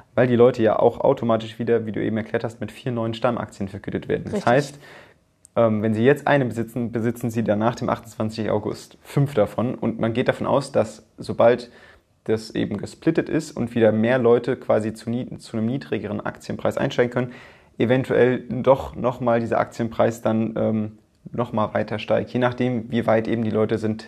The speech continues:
Speaker 1: äh, bereit sind, Tesla zu hypen oder wie weit sie eben dieses, ähm, Zukunftspotenzial und Innovationspotenzial in dem Konzern noch sehen.
Speaker 2: Hm.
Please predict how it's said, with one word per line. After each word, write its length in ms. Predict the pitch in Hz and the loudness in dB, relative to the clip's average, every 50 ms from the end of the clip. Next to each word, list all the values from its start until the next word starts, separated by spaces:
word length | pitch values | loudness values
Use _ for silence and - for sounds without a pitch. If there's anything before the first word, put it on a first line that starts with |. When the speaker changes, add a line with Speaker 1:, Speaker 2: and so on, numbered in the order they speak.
| - _ - | -18 _ -4
Speaker 1:
äh, 240 | - 107 107 110 113 | 0 0 2 2 2
bereit 320 | - 117 110 104 110 110 | 2 2 2 2 2 2
sind, 120 | - 107 | -2 -6
Tesla 300 | 110 - 107 110 - 113 | -4 -4 -6 -4 -6 -8
zu 160 | 110 - 107 98 | -8 -6 -4 0
hypen 360 | 113 110 113 - 107 104 98 | 0 0 0 0 -4 -4 -4
oder 280 | 92 104 104 107 104 - - | -4 -4 -2 -2 -4 -4 -8
wie 320 | - - - 113 110 107 | -12 -12 -8 -8 -6 -2
weit 220 | - 110 110 110 | 0 0 0 0
sie 100 | - - | -4 -6
eben 200 | - - 107 104 | -4 -4 -4 -4
dieses, 400 | 107 104 95 110 107 101 - - - - - - - - - - - _ _ - | -4 -6 -6 -6 -6 -6 -8 -12 -20 -20 -20 -20 -20 -20 -20 -20 -20 _ _ -8
ähm, 320 | - 110 101 98 - - - - _ _ | -6 -6 -4 -4 -6 -10 -12 -16 _ _
Zukunftspotenzial 1200 | - - - - - 120 120 113 - - - - - - 104 - 110 107 110 - - 110 110 110 | -10 -8 -6 -4 -2 -2 -4 -4 -6 -12 -18 -14 -8 -4 -2 0 0 -2 0 2 4 4 4 4
und 120 | 110 101 - | 2 -2 -4
Innovationspotenzial 1040 | 107 107 104 101 104 - 104 110 110 - - - - 110 104 104 107 - 107 104 101 | -4 -4 -4 -4 -4 -4 -6 -6 -6 -6 -6 -6 -4 -4 -4 -4 -2 0 0 0 0
in 80 | 101 | -2
dem 140 | 107 101 95 | -4 -6 -6
Konzern 380 | - - 101 - - 104 104 101 | -8 -10 -10 -8 -6 -4 -4 -4
noch 120 | 101 101 | -4 -6
sehen. 360 | 101 101 104 107 104 104 107 - - _ - | -6 -4 -4 -2 -2 -4 -8 -10 -14 _ -4
Speaker 2:
Hm. 280 | 220 208 196 175 175 | -4 -2 -2 -4 -6